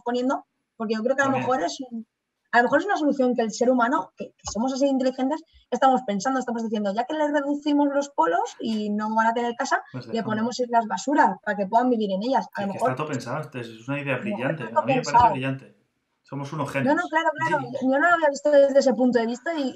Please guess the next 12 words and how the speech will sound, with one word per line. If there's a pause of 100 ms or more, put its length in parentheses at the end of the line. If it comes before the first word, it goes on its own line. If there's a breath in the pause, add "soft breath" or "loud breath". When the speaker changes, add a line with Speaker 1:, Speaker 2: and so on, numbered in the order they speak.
Speaker 1:
igual
era
una
solución
que
estábamos (160)
pensando
alternativa.
Speaker 2:
Tanto
quejarse,
tanto
ecologeta,